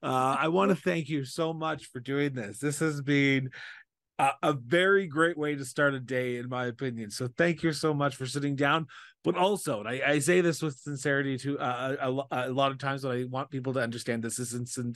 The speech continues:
a sincere statement. Thank you for serving your community. It truly seems like you have a passion for what you're doing and you want the betterment for your community. And in the fifty minute conversation we have,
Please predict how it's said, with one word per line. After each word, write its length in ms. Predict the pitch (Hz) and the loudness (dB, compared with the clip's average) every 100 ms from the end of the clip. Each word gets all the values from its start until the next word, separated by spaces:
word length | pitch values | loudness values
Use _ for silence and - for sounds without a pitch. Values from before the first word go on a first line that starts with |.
| - | -2
a 120 | 120 113 | -2 -2
sincere 560 | 123 113 139 143 127 - - - | -4 -4 2 2 2 -2 -20 -8
statement. 480 | - 127 113 92 _ - - _ | -2 -2 -2 -14 _ -20 -20 _
Thank 260 | - 277 311 | 0 0 4
you 100 | 339 | 2
for 120 | 285 | 2
serving 480 | - - 160 139 131 | 0 4 4 4 2
your 140 | 123 | 0
community. 720 | 110 127 127 131 131 113 85 - - - _ | -4 -6 -4 -2 -4 -4 -8 -12 -20 -20 _
It 180 | 160 190 | 2 2
truly 400 | - 220 269 294 | 2 2 4 4
seems 320 | 233 214 190 | 4 2 4
like 160 | 180 170 | 0 0
you 80 | 160 | 0
have 160 | 160 | 0
a 60 | 151 | -4
passion 580 | - 143 151 - 170 156 | -4 -2 -2 -4 -8 -6
for 340 | 143 135 135 | 0 2 2
what 180 | 127 139 | 0 -2
you're 100 | 135 | -4
doing 500 | 120 127 147 180 170 | -2 0 2 2 2
and 160 | 127 131 | -4 -4
you 140 | 135 | -4
want 300 | 127 131 165 - | -2 -4 -4 -6
the 80 | 151 | -4
betterment 480 | 131 127 131 131 123 | -2 0 0 -4 -6
for 140 | 131 | -6
your 220 | 120 117 113 | -4 -4 -6
community. 640 | 120 131 147 143 117 98 - - - - | -2 0 0 2 2 0 -8 -16 -16 -2
And 200 | 143 143 | 0 2
in 200 | 156 156 | 2 4
the 160 | 151 139 | 2 2
fifty 380 | 165 165 185 | 0 0 -2
minute 280 | 156 151 156 | -4 -6 -6
conversation 640 | 156 147 135 147 147 - 120 | -2 -2 -2 0 0 0 -4
we 120 | 117 | -2
have, 360 | 117 107 104 | -2 -2 -6